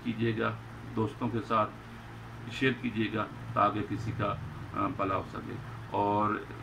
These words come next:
अ, आपको इस इंसोम्निया के मुतालिक अगर किसी किस्म का भी question हो तो आप comment section में, अ, comments करके मुझसे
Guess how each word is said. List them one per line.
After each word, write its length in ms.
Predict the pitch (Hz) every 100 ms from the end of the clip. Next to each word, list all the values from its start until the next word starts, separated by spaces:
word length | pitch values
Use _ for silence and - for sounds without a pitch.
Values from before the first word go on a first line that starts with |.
| 113
अ, 240 | 104 104 98 - - - 107
आपको 680 | 110 113 120 113 113 113 -
इस 300 | 117 - - - - - -
इंसोम्निया 580 | 110 101 117 120 123 127
के 140 | 120
मुतालिक 440 | 117 110 107 110 107
अगर 220 | 107 101
किसी 320 | 104 120 127
किस्म 320 | 120 120 120
का 160 | 113 113
भी 180 | 107 107 - - - -
question 400 | 131 117 143 120
हो 120 | 113 113
तो 100 | 117
आप 320 | 107 110 - - - - -
comment 280 | 113 117 117
section 360 | 120 110 127
में, 340 | 120 113 110 107
अ, 40 | - - - - 110 107 107 107 107 110
comments 340 | 110 110 101 -
करके 400 | 113 104 110 104
मुझसे 500 | 107 - 113 104